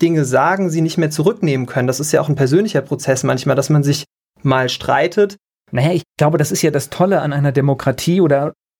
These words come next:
Speaker 2: früher an Volksparteien. Da war jemand, ich sag mal, in einem rechten Flügel und einem linken Flügel und die mussten irgendeine Position zusammenfinden. Und wenn du dann nicht mehr die Freiheit hast, deine Meinung zu sagen in einem geschützten Raum, dann wird's halt,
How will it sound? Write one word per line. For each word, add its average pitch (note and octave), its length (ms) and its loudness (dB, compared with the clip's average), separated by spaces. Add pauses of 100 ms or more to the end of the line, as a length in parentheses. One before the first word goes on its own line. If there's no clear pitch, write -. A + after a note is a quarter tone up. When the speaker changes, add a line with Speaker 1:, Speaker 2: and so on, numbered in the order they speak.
Speaker 2:
früher D#3+ 360 2
an C#3+ 80 -2
Volksparteien. D3+ 720 0
Da C3+ 160 0
war C#3+ 300 2 (200)
jemand, C#3+ 560 0 (320)
ich D#3 160 -8
sag C#3 140 -2
mal, D#3 80 4
in C#3 60 2
einem C#3 80 2
rechten D3+ 360 0
Flügel E3 380 2
und D3+ 100 4
einem C#3 120 2
linken D3+ 320 0
Flügel E3+ 400 2
und D#3 160 0
die D#3 40 4
mussten D#3 280 0
irgendeine D3+ 320 2
Position D#3 540 0
zusammenfinden. B2+ 760 0 (500)
Und C#3+ 380 0
wenn C#3 100 2
du C#3+ 100 0
dann C3+ 120 4
nicht D#3 140 -4
mehr C#3+ 80 2
die C#3 80 2
Freiheit F3+ 480 0
hast, D3 220 0
deine C3+ 140 2
Meinung F#3+ 440 2
zu D3 120 0
sagen B2 520 0
in C3+ 120 2
einem B2+ 120 2
geschützten C#3 460 0
Raum, B2+ 280 2
dann C#3 160 -2
wird's C#3 180 -4
halt, D3+ 200 0